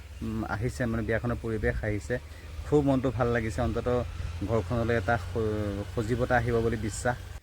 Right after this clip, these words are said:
ভগৱানক সেইটোৱে প্ৰাৰ্থনা, ঘৰখনলৈ যাতে এটা ধুনীয়া পৰিৱেশ আহক, এটা আনন্দৰ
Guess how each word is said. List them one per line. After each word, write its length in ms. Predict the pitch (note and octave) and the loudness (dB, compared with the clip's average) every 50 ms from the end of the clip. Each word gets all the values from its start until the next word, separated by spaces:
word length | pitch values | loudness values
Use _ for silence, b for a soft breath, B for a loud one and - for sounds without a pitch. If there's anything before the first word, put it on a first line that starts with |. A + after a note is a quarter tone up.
| - _ - - - - | -18 _ -20 -18 -8 -4
ভগৱানক 360 | B2 B2+ A#2+ C#3 D3+ D#3 D#3 - | -2 2 4 6 6 6 4 4
সেইটোৱে 200 | - D3 B2+ D#3 | 2 2 2 2
প্ৰাৰ্থনা, 380 | D3+ D#3 C#3+ - - C3 C3 D#3 D#3+ B B B B B A#2+ - | 4 4 2 2 2 0 0 0 -2 B B B B B -2 0
ঘৰখনলৈ 420 | A#2+ A2+ - C3+ C3+ C3 B2+ C3 | 0 0 0 2 0 2 2 2
যাতে 540 | B2 B2 C3 C3+ C3 C3+ B2+ - b b b b b b - | 0 2 2 2 2 2 0 -4 b b b b b b -8
এটা 100 | - C#3+ | -6 -6
ধুনীয়া 320 | A2+ G2 A#2 A#2+ A#2+ B2+ | -4 -2 0 0 0 0
পৰিৱেশ 400 | B2 B2 A#2+ A#2 A2 A#2+ B2 B2 | 0 0 0 0 2 0 0 0
আহক, 240 | B2 A2 A2+ A#2+ - - | 0 0 -2 -2 -2 -4
এটা 140 | A#2 G#2+ A2 | -2 0 0
আনন্দৰ 320 | G#2+ G#2+ G#2+ G#2+ G#2 A2 | 2 2 2 2 0 0